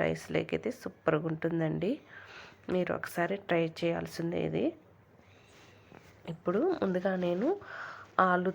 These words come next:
తీసుకున్నాను. ఈ ఆలు తీసుకొని ముందుగా పైన ఉండే తొక్కు అంతా తీసేసుకొని ఇలా కట్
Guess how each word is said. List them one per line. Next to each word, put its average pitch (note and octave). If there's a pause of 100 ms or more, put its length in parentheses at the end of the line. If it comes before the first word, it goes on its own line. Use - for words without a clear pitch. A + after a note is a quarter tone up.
తీసుకున్నాను. E3+ (640)
ఈ G3 (220)
ఆలు F3+ (880)
తీసుకొని G#3+ (120)
ముందుగా G3+ (320)
పైన F#3 (100)
ఉండే F3+ (100)
తొక్కు F3
అంతా F3+
తీసేసుకొని F3+ (140)
ఇలా F#3+ (120)
కట్ E3+